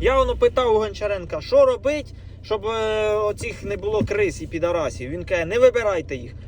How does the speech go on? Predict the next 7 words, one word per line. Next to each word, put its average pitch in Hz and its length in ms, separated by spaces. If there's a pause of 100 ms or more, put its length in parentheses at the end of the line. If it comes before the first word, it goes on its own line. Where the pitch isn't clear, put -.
(220)
А 262 140
кого 359 440
вибирать, 320 640
блядь? 170 300 (320)
Ми 285 140
вибирали 320 580
нормального, 269 760